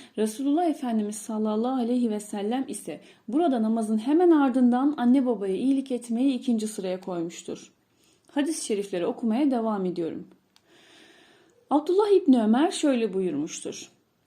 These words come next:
"Rabbin rızası babanın rızasındadır ve Rabbin gazabı da babanın gazabındadır." Bu hadisi şerifte de görüyoruz ki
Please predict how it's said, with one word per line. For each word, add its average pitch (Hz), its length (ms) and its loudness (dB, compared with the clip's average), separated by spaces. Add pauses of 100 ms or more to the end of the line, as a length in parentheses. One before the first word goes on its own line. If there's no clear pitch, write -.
(380)
"Rabbin 277 420 4
rızası 190 640 0
babanın 240 400 4
rızasındadır 180 960 -6 (280)
ve 220 140 0
Rabbin 240 400 4
gazabı 214 500 -2
da 330 260 -2 (140)
babanın 214 400 0
gazabındadır." 175 960 -6 (1040)
Bu 370 140 4
hadisi 320 300 2
şerifte 190 440 -4
de 175 60 -2
görüyoruz 202 640 0
ki 247 340 -4